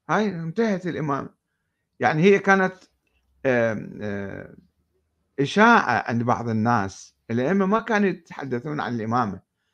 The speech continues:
لم يقل الإمام علي: "أنا معصوم"، ولا: "أنا معين من قبل الله". وكذلك الأئمة الباقين. إنما هي نظرية سرية باطنية، وواجهت، آه، عقبات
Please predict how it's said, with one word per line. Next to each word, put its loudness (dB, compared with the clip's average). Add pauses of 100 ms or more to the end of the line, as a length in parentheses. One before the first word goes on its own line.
(300)
لم 6
يقل 2
الإمام 0
علي: 0
"أنا -2
معصوم"، -2
ولا: -4
"أنا -6
معين -2
من 0
قبل -6
الله". -4 (800)
وكذلك -2
الأئمة 0
الباقين. -4 (380)
إنما 2
هي 0
نظرية 0
سرية 0
باطنية، -2 (680)
وواجهت، -2
آه، -2
عقبات -2